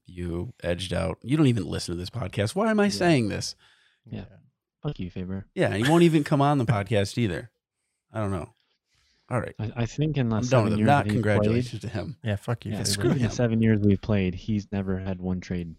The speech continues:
Speaker 2: He's so scared. Like, even if it's, like, the best for him, he's like, "No, I can't."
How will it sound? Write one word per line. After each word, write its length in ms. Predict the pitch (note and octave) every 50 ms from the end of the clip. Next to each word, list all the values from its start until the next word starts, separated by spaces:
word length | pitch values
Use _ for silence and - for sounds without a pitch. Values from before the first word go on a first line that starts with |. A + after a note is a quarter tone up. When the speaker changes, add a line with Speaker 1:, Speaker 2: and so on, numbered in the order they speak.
| _ _
Speaker 2:
He's 180 | - G2 F#2 -
so 200 | - G#2 G2+ G2+
scared. 480 | - - - G2 F2+ F2 E2+ E2+ F2 _ _ _
Like, 140 | F#2 F2 - -
even 260 | G#2+ G#2 G2+ G2+ G2+
if 140 | G2+ - -
it's, 120 | F#2 -
like, 140 | G2 F2+ -
the 80 | -
best 540 | F2 - F#2+ F2 E2+ E2 - - - - - - _
for 180 | F#2+ F#2+ F2+
him, 300 | E2+ F2 E2+ E2+ F2 G2 - _ _ _
he's 180 | G#2+ F#2+ F#2
like, 240 | F#2 F2 E2+ - _ _ _ _ _ _ - - - - _ _ _ _ _ _ _
"No, 140 | A#2 A#2 F#2+ E2 D#2+ -
I 80 | - - -
can't." 440 | - - - E2 D#2 D2+ D#2 - -